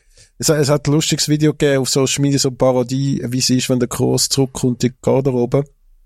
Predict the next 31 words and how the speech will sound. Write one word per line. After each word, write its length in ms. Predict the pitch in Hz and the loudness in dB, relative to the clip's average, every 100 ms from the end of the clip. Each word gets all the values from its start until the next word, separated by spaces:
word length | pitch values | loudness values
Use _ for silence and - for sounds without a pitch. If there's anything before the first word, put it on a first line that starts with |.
| _ _ _ _ - | _ _ _ _ -6
Und 160 | 147 139 | -4 0
zuerst 220 | 135 127 | 0 0
mal 120 | 123 | 0
am 100 | 120 | 0
Gündogan 440 | 120 131 127 120 117 | 0 0 0 0 0
sagt, 280 | 127 117 | 0 -2
er 20 | - | -2
soll 160 | 120 | -4
die 80 | 113 | -2
Fresse 380 | 123 127 - 127 | -2 -2 0 -2
haben, 80 | 117 | 0
er 100 | 113 | 0
sagt 180 | 117 | 0
jetzt 160 | 104 - | -2 0
nicht 60 | 127 | 0
mehr 100 | 123 | 0
Captain. 520 | - 135 - - 139 - - - - - | 0 0 0 -2 -4 -6 -12 -14 -16 -14
Ähm, 640 | - 135 135 123 120 120 117 | -4 0 0 0 0 0 0
der, 400 | 120 117 117 113 - - - _ _ | 2 4 2 0 -4 -20 -20 _ _
der 280 | 127 123 120 - | 0 2 0 -4
Kimmich, 580 | - 151 147 143 - - | 0 2 2 0 -2 -6
äh, 220 | - 127 | 0 0
spielt 240 | 120 - 123 | 0 0 0
jetzt 160 | 120 | 0
hinten 240 | - 123 123 | 0 0 2
rechts, 300 | 139 151 - | 0 0 -2
er 60 | |
will 100 | 123 | 0
gar 180 | 113 123 | 2 0
nichts 240 | 127 123 - | 0 -2 -2
hören. 360 | 135 143 151 | 0 0 -2